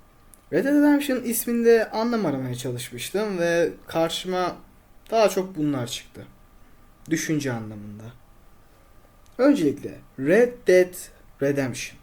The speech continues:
Bu üç kelime arkadaşlar bu sırayla söylendiğine gerçekten hiçbir anlam taşımıyor. Şu şekilde söyleyelim. Eğer Türkçe'ye çevirecek olsak kırmızı, ölü,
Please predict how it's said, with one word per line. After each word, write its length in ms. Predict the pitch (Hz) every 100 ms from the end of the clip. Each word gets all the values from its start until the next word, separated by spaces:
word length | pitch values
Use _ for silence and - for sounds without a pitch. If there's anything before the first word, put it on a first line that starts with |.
| -
Bu 240 | 185 214
üç 160 | 262 -
kelime 360 | 233 214 208 196
arkadaşlar 640 | 185 190 185 190 180 156
bu 100 | 226
sırayla 400 | - 233 160 135
söylendiğine 580 | - 131 127 127 135 156
gerçekten 720 | 135 143 165 147 127 131 147 - - - - - 294
hiçbir 260 | - -
anlam 360 | 165 135 135 131
taşımıyor. 460 | 127 - 110 90 - - - - _ _ - - - _ - -
Şu 160 | - 202
şekilde 300 | 208 151 135
söyleyelim. 600 | 127 123 117 120 170 190 - - - - - _ - - _ _ -
Eğer 320 | - 208 254 254
Türkçe'ye 300 | 190 190 226
çevirecek 320 | 233 233 233
olsak 320 | 240 233 226
kırmızı, 720 | - 233 233 240 - 247 - -
ölü, 500 | 196 208 226 214